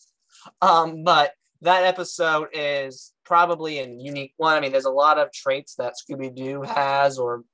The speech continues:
Fred has from that show that could be considered autistic. I mean, Shaggy's cowardness, it's kind of on the spectrum if you think about it, because of,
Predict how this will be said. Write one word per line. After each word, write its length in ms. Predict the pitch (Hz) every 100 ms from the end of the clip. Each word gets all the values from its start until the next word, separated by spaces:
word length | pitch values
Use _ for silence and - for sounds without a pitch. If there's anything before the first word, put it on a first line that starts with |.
| _
Fred 240 | 139 135
has 200 | 135 135
from 160 | - 139
that 160 | 135 -
show 320 | 143 135 135
that 240 | 123 117 - _ _ _ _
could 240 | 220 190
be 120 | 165 151
considered 480 | 160 135 160 147
autistic. 720 | 135 131 - 127 - 156 151 143
I 120 | 131
mean, 320 | 127 123 123 _ _ _ _ _ _ _
Shaggy's 460 | - - 147 151 139
cowardness, 680 | - 139 143 160 165 175 208
it's 180 | 196
kind 200 | - 403
of 80 | 381
on 80 | 349
the 60 | 320
spectrum 440 | - 247 - 151
if 140 | 131
you 80 | 131
think 260 | 151 170 160
about 340 | 123 113 117
it, 120 | 135 - _
because 420 | 147 143 143 131
of, 140 | 131